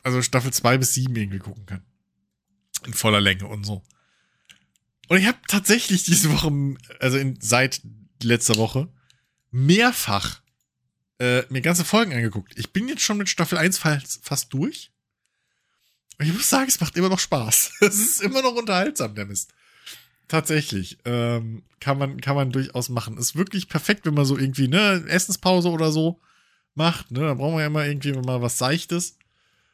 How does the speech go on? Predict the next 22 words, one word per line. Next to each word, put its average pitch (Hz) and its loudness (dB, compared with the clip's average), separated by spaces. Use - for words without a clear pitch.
Und 131 0
da 131 4
kann 104 -4
man 107 -2
das 113 -2
sich 160 -4
angucken, 262 -8
so 160 2
gehen 139 2
ungefähr 147 0
vierzig 143 0
Minuten 139 2
so 170 2
eine 180 2
Folge, 185 2
weil 131 2
Werbung 123 0
und 147 -4
so 143 -2
ist 127 -2
ja 127 0
raus. 113 -4